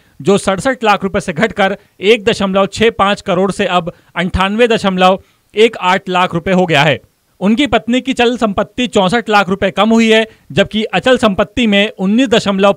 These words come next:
पाँच नौ करोड़ रुपए का इजाफा हुआ है। हालांकि उनका लोन भी अब बढ़ गया है, उनके ऊपर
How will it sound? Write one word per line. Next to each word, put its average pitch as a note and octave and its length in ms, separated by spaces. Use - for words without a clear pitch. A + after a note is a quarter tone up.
पाँच G3 280
नौ A#3 160
करोड़ G#3 280
रुपए F#3 240
का F#3+ 100
इजाफा F3 320
हुआ F3 240
है। C#3 140
हालांकि A3+ 360
उनका B3 240
लोन A3 300
भी A3+ 100
अब G3 120
बढ़ F3+ 160
गया G3+ 220
है, A3 200
उनके F#3+ 320
ऊपर G#3 380